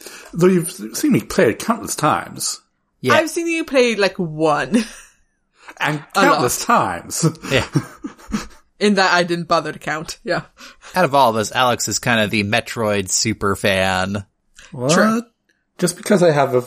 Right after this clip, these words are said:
Speaker 1: a, a few shirts, a few figures, my <laughs> Hangouts icon is literally, he, he's a Samus, uh, helmet.
Speaker 2: Weird.
Speaker 3: Sometimes,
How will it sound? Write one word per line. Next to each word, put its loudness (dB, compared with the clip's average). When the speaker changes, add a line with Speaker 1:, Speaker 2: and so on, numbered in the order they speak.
Speaker 1:
a, 4
a -2
few 2
shirts, 2
a 4
few -2
figures, 2
my 2
<laughs> 4
Hangouts 4
icon 2
is 2
literally, 4
he, 4
he's 4
a 2
Samus, 2
uh, 4
helmet. 0
Speaker 2:
Weird. 2
Speaker 3:
Sometimes, -2